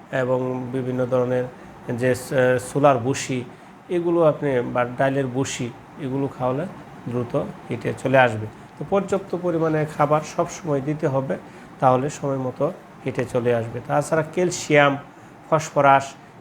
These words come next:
এগুলোর অভাবে গরু হিটে আসতে দেরি করে। সুতরাং এই ক্যালসিয়াম, ফসফরাসের চাহিদাও তাকে মেটাতে হবে সব সময়। এবং যেহেতু অধিক গরু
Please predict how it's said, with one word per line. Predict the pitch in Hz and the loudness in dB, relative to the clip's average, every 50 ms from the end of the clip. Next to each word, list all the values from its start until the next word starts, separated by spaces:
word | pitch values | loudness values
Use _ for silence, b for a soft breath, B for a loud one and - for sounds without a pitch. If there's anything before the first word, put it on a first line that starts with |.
| - | -8
এগুলোর | - 180 170 170 175 170 165 160 | -6 -4 -2 0 0 0 2 2
অভাবে | 156 156 151 143 139 143 | 2 2 0 0 -2 -2
গরু | 135 139 143 139 117 131 | -2 -2 -2 -2 -4 -4
হিটে | 131 131 - 139 | -6 -6 -4 -4
আসতে | 131 123 - - - - 156 175 B B B B B - - - - | -4 -4 -6 -10 -8 -8 -8 -8 B B B B B -20 -14 -2 2
দেরি | 127 151 156 147 | 4 6 6 4
করে। | 127 131 120 117 117 | 4 2 2 2 0
সুতরাং | 113 - - 147 - - 139 139 139 147 | -4 -6 -8 -8 -4 -2 -2 -2 -2 -4
এই | 151 139 - | -6 -6 -4
ক্যালসিয়াম, | 170 175 160 - - - 151 143 135 - | -4 -6 -4 -6 -6 -6 -6 -6 -4 -6
ফসফরাসের | 156 147 - - - - 139 143 - - - 170 196 190 B B B B - - | -6 -6 -6 -8 -6 -4 -4 -4 -2 -2 -2 -2 -2 -4 B B B B -4 0
চাহিদাও | - 156 139 139 135 127 131 127 | 2 2 4 2 2 0 0 -2
তাকে | 123 - - - - | -2 -4 -10 -10 -8
মেটাতে | 127 131 139 135 - 135 - - 127 | -6 -6 -6 -4 -4 -4 -4 -4 -4
হবে | 120 123 135 | -4 -4 -6
সব | 135 - - 147 - - - - | -6 -6 -8 -10 -10 -8 -6 0
সময়। | 139 151 175 214 226 B B B B - - - | 2 4 4 4 2 B B B B -16 -10 -6
এবং | 135 123 123 127 127 127 120 127 | -2 -2 0 0 -2 -2 -2 -2
যেহেতু | 139 147 143 147 156 147 147 147 - - - - | -2 -2 -2 -2 -4 -4 -4 -4 -6 -8 -4 -2
অধিক | 139 143 139 165 160 147 139 | 0 2 2 2 2 2 0
গরু | 143 156 151 151 | 0 0 0 0